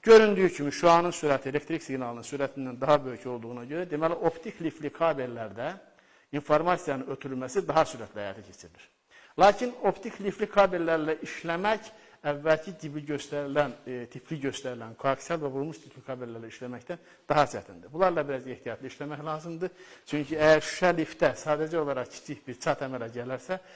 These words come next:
bu informasiya itirilməsini, eyni zamanda da informasiya ötürülməsi sürətinin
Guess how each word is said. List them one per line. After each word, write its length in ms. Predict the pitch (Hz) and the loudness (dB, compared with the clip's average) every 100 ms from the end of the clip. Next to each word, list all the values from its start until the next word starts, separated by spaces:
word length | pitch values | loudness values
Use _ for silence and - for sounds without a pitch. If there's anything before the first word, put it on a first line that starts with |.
| - - | -16 -4
bu 100 | 151 | -2
informasiya 640 | 143 151 147 156 147 120 | 0 0 0 -4 -6 -10
itirilməsini, 600 | 117 123 117 113 - 185 | -10 -14 -12 -12 -10 -10
eyni 240 | 151 143 147 | -6 -4 -4
zamanda 400 | 135 127 123 151 | -8 -8 -8 -10
da 80 | 175 | -10
informasiya 640 | 139 - 123 143 143 127 | -12 -12 -10 -10 -10 -12
ötürülməsi 460 | 110 113 113 139 151 | -12 -14 -14 -14 -14
sürətinin 480 | 127 110 - 147 | -12 -12 -12 -14